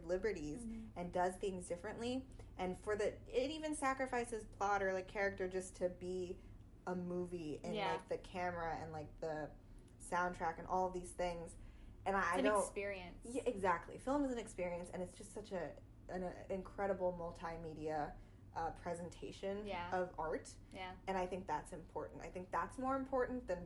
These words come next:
Speaker 1: accuracy. Which
Speaker 2: Yeah.
Speaker 1: Marriage, Marriage Story was a good movie,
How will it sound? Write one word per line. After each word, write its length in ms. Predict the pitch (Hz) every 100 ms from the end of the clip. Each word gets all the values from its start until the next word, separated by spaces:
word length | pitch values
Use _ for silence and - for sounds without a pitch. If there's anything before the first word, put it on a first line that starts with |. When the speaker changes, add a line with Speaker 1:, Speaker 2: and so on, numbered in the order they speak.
| 143 165
Speaker 1:
accuracy. 680 | 147 - 156 113 - - - - - 240
Which 140 | 226
Speaker 2:
Yeah. 160 | 202 220
Speaker 1:
Marriage, 280 | 254 285 294
Marriage 220 | 285 285 277
Story 220 | 226 180
was 120 | 151
a 20 | -
good 160 | 156 170 170
movie, 240 | 156